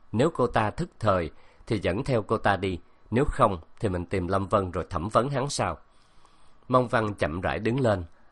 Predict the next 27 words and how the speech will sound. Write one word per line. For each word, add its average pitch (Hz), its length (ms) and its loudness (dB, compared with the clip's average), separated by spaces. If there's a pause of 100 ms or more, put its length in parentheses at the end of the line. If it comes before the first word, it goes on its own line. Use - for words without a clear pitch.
(100)
lạnh 98 240 0
lùng 101 300 2
nhìn 90 320 -2
Môn 98 200 0
Thường 85 240 -2
nói: 87 240 -2 (1080)
"Ngươi 98 440 0
đừng 104 180 0
có 127 140 2
nằm 90 300 0
mơ, 104 240 6 (440)
Lâm 123 220 4
Vân 104 320 2 (140)
chắc - 240 -6
chắn 139 220 2
sẽ 123 160 0
tìm 101 280 2
ngươi." 107 220 4 (720)
Nói 104 180 2
xong, 95 340 0 (240)
Mông 123 200 4
Văn 113 280 0
chợt 95 240 -4
chạy 85 120 0
trốn 117 380 2
trên 107 140 2
núi, 117 240 2